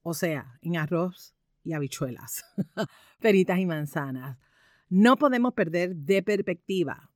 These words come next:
que el proceso de establecer y trabajar para alcanzar las metas te da estructura,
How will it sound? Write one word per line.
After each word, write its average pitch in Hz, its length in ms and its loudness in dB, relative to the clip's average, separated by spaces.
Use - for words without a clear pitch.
que 226 220 0
el 190 180 4
proceso 220 760 0
de 240 100 -2
establecer 170 580 -4
y 214 80 -4
trabajar 151 920 -4
para 160 200 -2
alcanzar 156 540 -4
las 220 160 -2
metas 196 840 -4
te 190 200 2
da 190 160 2
estructura, 202 880 0